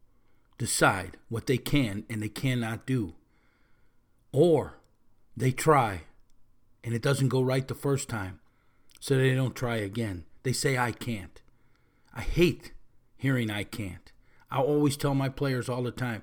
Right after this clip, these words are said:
"I don't want to hear you say 'I can't.'" And if you slip and you say, "I can't," you should add "yet" at the end of it. "I can't yet." Because you can do anything that you want to do. You can improve yourself. You can achieve at the highest levels.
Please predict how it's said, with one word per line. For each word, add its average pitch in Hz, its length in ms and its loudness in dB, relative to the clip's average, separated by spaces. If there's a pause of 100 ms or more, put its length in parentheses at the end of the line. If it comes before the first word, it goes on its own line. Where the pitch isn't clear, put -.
(220)
"I - 60 -8
don't 135 100 2
want 170 140 4
to 170 60 6
hear 185 100 6
you 190 120 4
say 127 220 0
'I 104 120 -2
can't.'" 101 380 -8 (240)
And 120 140 -4
if 139 160 0
you 165 80 0
slip 196 380 0
and 165 100 2
you 170 100 4
say, 175 220 0
"I 175 140 0
can't," 214 420 -2 (540)
you 131 120 -4
should 131 240 2
add 120 360 0 (140)
"yet" 123 480 0 (180)
at 98 100 -12
the 120 160 0
end 98 180 -4
of 80 80 -14
it. - 140 -18 (300)
"I 202 80 2
can't 220 320 4
yet." 165 340 -4 (520)
Because 143 280 2
you 233 100 8
can 262 220 6
do 180 300 4 (280)
anything 202 480 4
that 165 200 0
you 190 80 0
want 165 260 -2
to 147 100 -2
do. 135 320 4 (280)
You 180 160 4
can 214 180 6
improve 214 400 4
yourself. 180 640 2 (200)
You 156 140 2
can 202 160 4
achieve 202 380 0
at 214 100 -4
the 170 100 2 (100)
highest 190 320 2
levels. - 560 -4